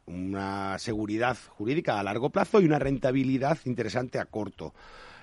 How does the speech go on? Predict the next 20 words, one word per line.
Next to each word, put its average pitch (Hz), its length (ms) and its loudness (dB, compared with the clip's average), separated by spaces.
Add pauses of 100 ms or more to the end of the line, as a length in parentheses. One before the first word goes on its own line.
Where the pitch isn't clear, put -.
(220)
Eh, 113 440 2
la 120 100 4
gestión 156 400 2
en 196 80 4
disperso 185 500 2
puede 156 140 2
ser 110 140 -4
rentable 101 340 -2
y 113 40 0
eficiente 190 500 0
si 156 100 -2
se 123 160 -2
hace 127 220 -2
desde 120 180 -4
un 117 80 -2
punto 123 300 -2
de 120 80 0
vista, 143 480 -2
eh, 80 880 -10 (100)
profesional. 104 640 -6